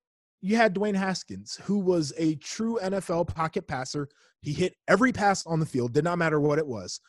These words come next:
And we watched that evolution. We watched the self-awareness of Urban to understand what the offense had to do to suit the quarterbacks that were playing.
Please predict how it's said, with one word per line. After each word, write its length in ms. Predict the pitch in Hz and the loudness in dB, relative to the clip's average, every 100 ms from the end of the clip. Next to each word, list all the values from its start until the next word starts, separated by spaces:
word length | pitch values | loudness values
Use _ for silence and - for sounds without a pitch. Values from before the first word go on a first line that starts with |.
| _ _ _ _ - | _ _ _ _ 0
And 160 | 180 | 2
we 200 | 190 240 | 4 4
watched 360 | 196 175 185 - | 4 2 0 0
that 160 | 185 151 | -2 0
evolution. 640 | 160 151 139 123 131 123 | -2 0 -2 -2 -6 -4
We 100 | 156 | 0
watched 320 | 185 190 - | 0 0 -2
the 80 | 170 | -6
self-awareness 680 | - 170 156 147 143 139 - | -2 -2 -2 -2 -4 -4 -6
of 100 | 135 | -6
Urban 380 | 135 135 127 120 _ _ _ | -4 -4 -4 -8 _ _ _
to 100 | 165 | -4
understand 560 | 160 151 143 160 147 139 | 0 0 -2 -2 -4 -2
what 140 | 143 | -2
the 120 | 143 | 0
offense 360 | 143 135 139 131 | 0 0 -4 -4
had 180 | 143 120 | -4 -4
to 60 | |
do 240 | 117 131 127 | -4 -2 -2
to 140 | - | -6
suit 260 | - 156 156 | -6 -4 -6
the 80 | - | -6
quarterbacks 560 | 147 135 127 123 - | -2 0 0 -2 -4
that 100 | 127 | -8
were 100 | 107 | -8
playing. 320 | - 123 98 | -8 -8 -8